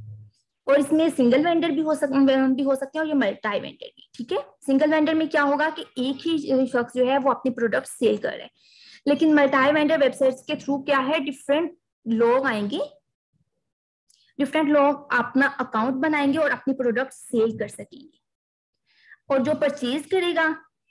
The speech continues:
वो कोई और person होगा, जो sale करेगा वो कोई और होगा, और आप सिर्फ एक third party होंगे, और जो खरीदेगा उससे आप amount लेंगे, अपना commission का काट के बाकी जो है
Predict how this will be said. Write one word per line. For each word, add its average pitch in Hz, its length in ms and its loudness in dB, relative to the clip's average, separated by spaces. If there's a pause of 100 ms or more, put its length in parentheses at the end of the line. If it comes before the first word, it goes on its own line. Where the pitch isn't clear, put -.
(340)
वो 294 240 -2
कोई 320 120 0
और 247 260 2
person 330 420 -2
होगा, 285 300 2
जो 262 140 -2
sale 285 300 -4
करेगा 277 380 0
वो 269 80 -4
कोई 269 120 -4
और 277 360 -2
होगा, 269 380 -4 (200)
और - 100 -2
आप 254 400 -4
सिर्फ 285 160 -6
एक 277 220 -8
third 269 240 -2
party 226 320 -4
होंगे, 233 440 -4 (420)
और 247 160 2
जो 269 120 0
खरीदेगा 269 520 0
उससे 262 280 -2
आप 240 600 -4
amount 254 380 0
लेंगे, 226 480 -2 (140)
अपना 247 260 -2
commission 240 360 -2
का 226 240 -4
काट 208 300 -6
के 240 80 0
बाकी 214 300 -4
जो 220 120 -4
है 247 240 -6